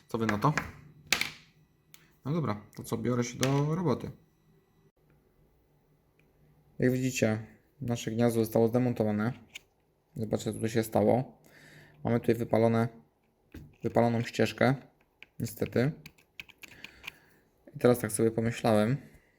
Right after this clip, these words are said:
jeżeli mamy tutaj zasilanie, najprawdopodobniej pięciu volt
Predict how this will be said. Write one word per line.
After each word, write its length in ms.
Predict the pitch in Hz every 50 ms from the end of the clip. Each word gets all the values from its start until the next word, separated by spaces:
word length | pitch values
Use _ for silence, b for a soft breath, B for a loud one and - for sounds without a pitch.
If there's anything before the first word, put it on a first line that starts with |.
| B B B _ _ _ _ _ _ b b b b b b b b b b b b b _ -
jeżeli 260 | 110 113 127 147 143
mamy 380 | 123 123 131 127 110 104 107 104 - - - -
tutaj 280 | - 123 - 110 107 104
zasilanie, 560 | 117 131 - - - 98 98 101 101 110 101 - - - _ _ _ - 139 131 - _ _ -
najprawdopodobniej 840 | 113 113 104 - 107 107 110 104 104 - 107 101 101 101 104 110 127 - - - _ _ _ _ _ _ _ b b b b -
pięciu 260 | 113 120 - 120 104
volt 300 | 104 101 104 - -